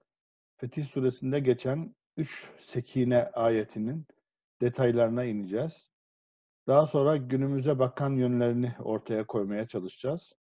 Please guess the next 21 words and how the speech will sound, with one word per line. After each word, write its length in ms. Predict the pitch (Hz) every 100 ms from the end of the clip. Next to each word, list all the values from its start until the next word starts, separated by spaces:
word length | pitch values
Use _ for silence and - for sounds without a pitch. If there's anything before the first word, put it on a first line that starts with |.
| _ _ _ _ _ -
Ve 120 | 131
sonuç 420 | 127 135 139 131
cümlelerini 500 | 123 117 107 107 104
de 80 | 101 101
söyleyerek 880 | - - 127 120 131 113 160 - -
bugünkü 460 | 131 131 120 120 -
programı 600 | 120 113 107 135 170 - -
bitirmiş 540 | 123 117 127 160 - -
olacağız 480 | 117 101 107 131 131
Allah'ın 520 | 110 110 104 123 143 -
izni 480 | 107 101 120 143 113
ve 160 | 117 -
keremiyle. 580 | 113 101 95 90 78 82 _ _ _ _ _ _ _ _ _ _ _ _ _ _ _ _ _ _ _ _ _ _ _ -
Giriş, 640 | 156 190 165 - - - -
e, 260 | 147 131
cümleleri 600 | 123 143 147 147 151 147
olarak 580 | 165 143 135 151 - -
söyleyebileceğimiz 1400 | - 139 135 135 135 123 127 123 131 131 135 - - 90
bazı 320 | 117 120 120
şeyler 380 | 120 131 120 131
var. 300 | 117 131 175